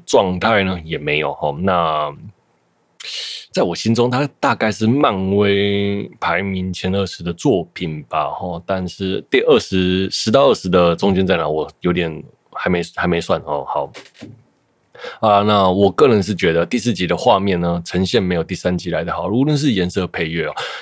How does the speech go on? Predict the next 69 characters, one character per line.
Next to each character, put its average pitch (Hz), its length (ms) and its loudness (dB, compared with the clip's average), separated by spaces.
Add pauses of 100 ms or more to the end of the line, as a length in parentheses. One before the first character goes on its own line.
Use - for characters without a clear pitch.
(120)
也 85 240 0
都 123 120 4
没 127 240 4
有 87 440 4
第 - 80 -8
三 87 180 0
集 85 140 -4
来 82 160 0
得 95 160 -2 (160)
优 101 320 2
秀， 90 420 0
因 143 60 6
为 151 80 4
第 156 100 -2
三 151 220 0
集 101 240 -4
给 85 120 0
人 80 160 -2
的 98 60 0
冲 120 220 0
击 92 120 -2
太 92 160 -2
大， 90 160 -2
那 101 80 -4
种 92 200 -2
八 98 180 0
零 85 160 -6
的 82 140 -4 (160)
电 95 200 0
子 82 300 -10
风 107 320 0
格 78 300 -4 (120)
感 71 280 -4
啊， 80 120 -14
真 120 180 0
的 104 60 -2
是 95 120 -12
太 - 400 -4
漂 85 320 -4
亮 78 360 -6
了 87 140 -10
吼。 - 220 -14 (560)
那 101 300 0
加 113 160 -2
上 110 160 0
整 80 120 -6
个 73 80 0
作 107 220 2
品 82 220 -8
啊， 82 120 -4 (520)
剧 127 160 0
情 87 160 -2
的 82 80 2
铺 113 180 0
陈 78 260 -6
都 107 200 2
很 82 120 -2 (200)
棒 80 200 0
吼， 76 240 -6
那 92 220 -2
不 95 220 -2
会 104 80 4
让 101 180 0
人 82 160 -4
觉 85 100 -4
得 82 120 0
无 82 140 -4
聊。 80 180 -2
那 135 180 2